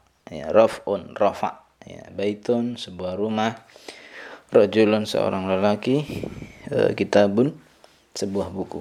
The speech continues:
Nah, ini akhirannya domah, ya kan? Kita katakan apa? Rafa. Kemudian yang kedua, kalau akhirannya fathah, kita baca apa? Baitan, rajulan, kitaban, ya kan? Nah, ini kita katakan apa?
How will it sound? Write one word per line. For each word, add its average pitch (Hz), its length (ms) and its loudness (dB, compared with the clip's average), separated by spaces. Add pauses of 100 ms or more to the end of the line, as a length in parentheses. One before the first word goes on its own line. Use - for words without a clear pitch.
(140)
Nah, 87 160 -2
ini 110 160 4
akhirannya 107 560 0
domah, 98 320 4 (160)
ya 104 80 -10
kan? 117 160 -8
Kita 107 160 -4
katakan 202 400 4
apa? - 240 4 (480)
Rafa. - 480 0 (960)
Kemudian 180 360 8
yang 151 200 2
kedua, 131 640 4
kalau 127 480 -4
akhirannya 131 440 -6
fathah, - 440 -4 (160)
kita 98 240 4
baca 107 320 6
apa? 160 100 2 (380)
Baitan, 127 880 4 (400)
rajulan, 123 1040 4
kitaban, 98 640 -2 (240)
ya 95 240 -6
kan? 147 80 2 (160)
Nah, 95 220 -8 (100)
ini 110 160 -4
kita 107 240 4
katakan 113 320 4
apa? 139 480 -2